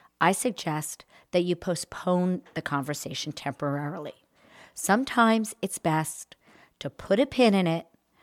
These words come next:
for the time being and to take some time to think things through. Otherwise, the heightened emotions that come up make rational discussion impossible. Couples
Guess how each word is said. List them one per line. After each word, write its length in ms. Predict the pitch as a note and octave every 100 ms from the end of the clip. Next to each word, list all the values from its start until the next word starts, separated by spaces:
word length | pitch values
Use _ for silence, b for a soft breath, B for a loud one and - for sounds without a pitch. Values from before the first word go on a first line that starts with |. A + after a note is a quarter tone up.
| b
for 140 | - D3
the 80 |
time 400 | D3 - D#3+ A#3
being 360 | F#3+ E3+ D#3 D#3
and 160 | - D#3+
to 80 | D#3+
take 340 | - E3+ E3
some 220 | - G3+
time 480 | G3+ - D#3+ D#3 D#3 - b b
to 100 | -
think 400 | F3 D#3+ D3+ -
things 340 | - D3+ D3+ -
through. 520 | - D3 D3 D#3+ F#3 _ _ _ _ b b b _
Otherwise, 720 | A3+ C4 D4+ E3 D#3 D3+ D3+ - B B B
the 80 | D#3+
heightened 480 | - A#3 C4+ C4+
emotions 760 | A#3 F#3+ A3+ C4+ - - - - B B
that 240 | - E3+ -
come 200 | F3 D#3
up 280 | E3+ - - b b b
make 180 | F#3 F3
rational 600 | D#3 E3+ F#3 - A#3+ A3
discussion 640 | G3+ F3+ E3 D#3 - D3+ -
impossible. 720 | E3 - - C#3+ D#3+ C3+ - _ _ b b b b
Couples 340 | - G3+ F#3